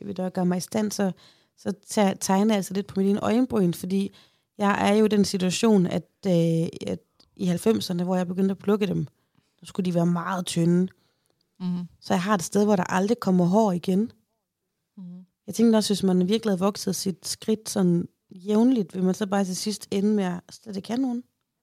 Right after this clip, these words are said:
Speaker 2: Det ved jeg ikke. Men hende damen, der laver voksbehandlinger, hun sagde til mig, hun havde vokset ben i seksten år. Og der kommer vitterligt kun sådan nogle små dun ud nu.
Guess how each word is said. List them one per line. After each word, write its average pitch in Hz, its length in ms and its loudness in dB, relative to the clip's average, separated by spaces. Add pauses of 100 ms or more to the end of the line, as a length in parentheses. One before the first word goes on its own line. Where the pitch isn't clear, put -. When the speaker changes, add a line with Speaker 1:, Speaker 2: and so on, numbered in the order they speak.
(720)
Speaker 2:
Det 196 160 -8
ved 190 120 -6
jeg 190 120 -6
ikke. 202 180 -14
Men 190 420 -2
hende 226 340 2
damen, 208 420 -2
der 175 260 -2
laver 185 280 -2
voksbehandlinger, 185 600 -4
hun 185 140 -2
sagde 202 220 -6
til 202 120 -8
mig, 196 80 0
hun 190 80 0
havde 185 160 -2
vokset 180 360 -6
ben 208 240 -2
i 170 40 -2
seksten 170 500 -4
år. 160 280 -4 (920)
Og 196 100 -2
der 196 100 2
kommer 196 300 -2
vitterligt 180 480 -4
kun 196 220 -6
sådan 180 80 -8
nogle 185 140 -6
små 190 260 -4
dun 190 400 -4
ud 165 220 -6
nu. 170 160 -4